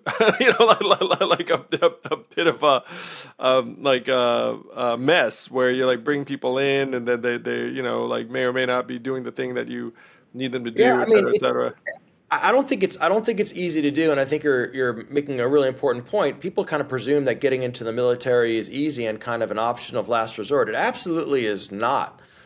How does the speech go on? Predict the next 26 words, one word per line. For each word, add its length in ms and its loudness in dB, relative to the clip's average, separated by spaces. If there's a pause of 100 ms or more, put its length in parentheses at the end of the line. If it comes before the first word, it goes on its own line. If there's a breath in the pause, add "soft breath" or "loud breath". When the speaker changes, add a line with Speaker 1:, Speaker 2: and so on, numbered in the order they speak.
(180 soft breath)
Speaker 2:
Um, 400 2
you 80 0
know, 140 4
if 100 -2
you 80 -2
want 160 2
an 60 -2
option 320 0
of 100 -2
last 240 2
resort, 380 -2
resort, 360 0
there 80 0
are 40 0
a 60 -4
couple 240 -2
of 100 -2
bars 320 2
in 100 -6
New 120 -2
Orleans 380 4
I 120 -4
can 240 -8
introduce 440 -4
you 100 -10
to. 300 -8